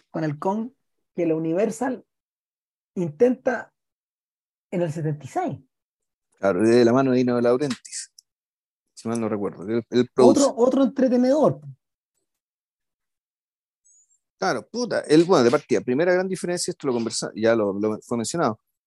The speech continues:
Speaker 2: la película transcurre en mil novecientos setenta y algo, ya, para empezar. Por lo tanto, ya no es la misma historia. Ya. El, el Denham acá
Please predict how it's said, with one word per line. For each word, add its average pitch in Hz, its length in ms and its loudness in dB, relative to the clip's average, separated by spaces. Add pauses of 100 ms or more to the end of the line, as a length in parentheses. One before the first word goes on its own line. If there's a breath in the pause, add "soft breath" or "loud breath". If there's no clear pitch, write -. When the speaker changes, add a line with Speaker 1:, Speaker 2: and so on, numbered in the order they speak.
(220)
Speaker 2:
la 113 100 0
película 143 260 4
transcurre 180 420 0
en 170 100 -2
mil 220 120 -2
novecientos 160 480 -4
setenta 120 320 -4
y 78 80 -4
algo, - 300 -14 (800)
ya, - 100 -20
para - 160 -14
empezar. - 380 -4 (1040)
Por 113 100 0
lo 117 60 6
tanto, 139 300 4
ya 117 160 4
no 151 140 4
es 127 160 0
la 123 100 4
misma 107 280 -2
historia. - 380 -4 (2000)
Ya. - 240 -14 (1300)
El, 117 720 4 (380)
el 123 200 4
Denham 180 360 -2
acá 160 340 -4